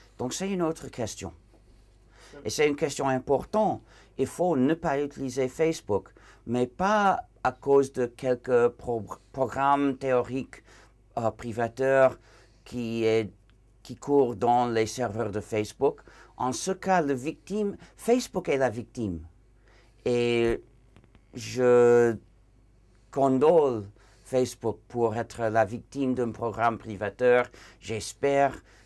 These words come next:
qu'il peut migrer, qu'il puisse migrer un jour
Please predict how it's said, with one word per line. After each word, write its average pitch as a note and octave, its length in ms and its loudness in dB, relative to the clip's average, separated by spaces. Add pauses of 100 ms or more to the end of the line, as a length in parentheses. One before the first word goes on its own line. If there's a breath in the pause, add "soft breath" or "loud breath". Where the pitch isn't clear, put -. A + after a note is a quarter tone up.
(140 soft breath)
qu'il B2 160 2
peut A#2+ 540 4 (140)
migrer, A#2 920 -2 (140)
qu'il B2+ 120 -8
puisse C3+ 300 -8
migrer B2+ 580 2
un A#2 120 0
jour C#3 480 2